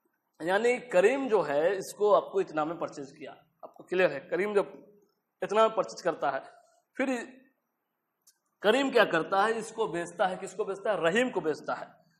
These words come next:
तो ये जो सीपी of करीम जो है आपको है, ये cost price करीम का हो गया इतना plus फ़ोर परसेंट, जैसे एक्स था तो x plus four परसेंट किए थे,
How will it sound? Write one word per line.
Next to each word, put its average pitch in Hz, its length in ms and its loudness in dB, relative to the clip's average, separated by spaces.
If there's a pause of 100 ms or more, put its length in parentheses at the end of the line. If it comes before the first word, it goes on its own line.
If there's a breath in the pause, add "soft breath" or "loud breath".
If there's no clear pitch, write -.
(200)
तो 185 60 -6
ये 202 160 2
जो 226 180 2
सीपी 202 400 -4
of 269 240 8
करीम 196 260 0
जो 160 140 -4
है 127 280 -6 (460)
आपको 139 320 -6
है, 143 140 -2 (260)
ये 185 140 0 (160)
cost 233 240 2
price 233 240 0
करीम 226 260 0
का 175 120 -2
हो 147 100 0
गया 135 140 -8 (100)
इतना 190 260 4 (100)
plus 262 360 2 (380)
फ़ोर - 120 12
परसेंट, 139 340 -2
जैसे 165 220 -2
एक्स 208 280 -2
था 208 60 2
तो 208 100 -2
x 202 140 -8
plus 226 200 -4
four 190 160 -8
परसेंट 170 340 -6
किए 151 100 -8
थे, 175 120 -12